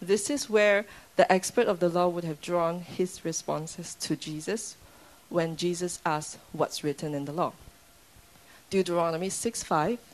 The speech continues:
"You shall love the Lord your God with all your heart, all your soul, all your might." Leviticus nineteen eighteen, check this out. "You shall not take vengeance or bear grudge against the sons of your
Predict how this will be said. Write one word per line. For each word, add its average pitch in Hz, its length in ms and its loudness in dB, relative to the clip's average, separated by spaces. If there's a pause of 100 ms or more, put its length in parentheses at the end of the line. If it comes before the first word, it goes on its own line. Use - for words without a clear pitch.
(200)
"You 165 140 -6
shall 156 260 -2
love 160 240 -6
the 160 100 -6
Lord 151 220 -4
your 175 100 -4
God 214 280 2 (400)
with 175 180 2
all 165 180 6
your 202 120 0
heart, 208 260 -2 (380)
all 160 120 2
your 180 80 -2
soul, 147 360 -2 (540)
all 147 120 -6
your 165 100 -4
might." 160 380 -10 (640)
Leviticus 196 680 4
nineteen 180 480 -2
eighteen, 151 520 -6 (1200)
check 180 160 -2
this 180 100 -8
out. 143 220 2
"You 220 160 6
shall 202 260 6
not 226 320 6
take - 260 -2
vengeance 170 520 -2
or 165 80 4
bear 180 280 2
grudge 180 280 -2
against 165 300 -4
the 156 80 -6
sons 165 340 -2
of 160 60 -8
your - 100 -4